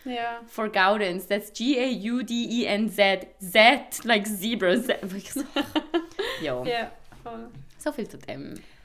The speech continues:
Speaker 1: Ja, finde ich aber mega wichtig, eben so, dass fe-, also feministische Frauen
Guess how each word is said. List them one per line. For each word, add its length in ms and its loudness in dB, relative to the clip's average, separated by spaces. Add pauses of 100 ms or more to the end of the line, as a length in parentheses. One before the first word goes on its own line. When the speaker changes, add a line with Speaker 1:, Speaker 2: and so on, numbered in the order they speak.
(180)
Speaker 1:
Ja, 180 -6
finde 260 -4
ich 60 -4
aber 100 -6
mega 220 -4
wichtig, 420 -10
eben 220 -8
so, 680 -8
dass 540 -16 (960)
fe-, 320 -6
also 180 -6
feministische 680 -6
Frauen 600 -4